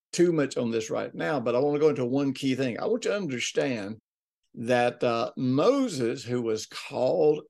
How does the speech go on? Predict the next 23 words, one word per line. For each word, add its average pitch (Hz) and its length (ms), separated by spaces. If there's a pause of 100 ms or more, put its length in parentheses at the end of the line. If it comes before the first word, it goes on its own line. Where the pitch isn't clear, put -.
to 135 120
deliver 113 640
the 113 120
children 101 380
of 107 100
Israel, 117 520 (640)
and, 117 540
uh, 110 560 (540)
for 208 640 (520)
many 170 640
of 113 120
the 107 60
children 110 340
of 98 60
Israel, 104 520 (200)
this 135 340
was 156 180
a 151 60
blessing. 127 560 (400)
This 160 320
was 135 260
the 120 140
fulfillment 185 960